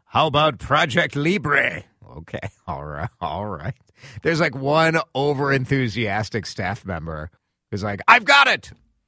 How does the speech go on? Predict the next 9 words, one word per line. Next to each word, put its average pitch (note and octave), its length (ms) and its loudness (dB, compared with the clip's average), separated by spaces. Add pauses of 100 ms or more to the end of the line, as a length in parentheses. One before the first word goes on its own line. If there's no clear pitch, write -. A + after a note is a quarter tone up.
(600)
And D2+ 100 -10
everyone F2 300 -4
else E2 240 -6
is D2+ 80 -10
like, C#2+ 160 -10 (100)
"All F2 280 0
right, A2+ 340 2 (240)
Larry, D#2+ 840 -8 (140)
fine, F2+ 840 -2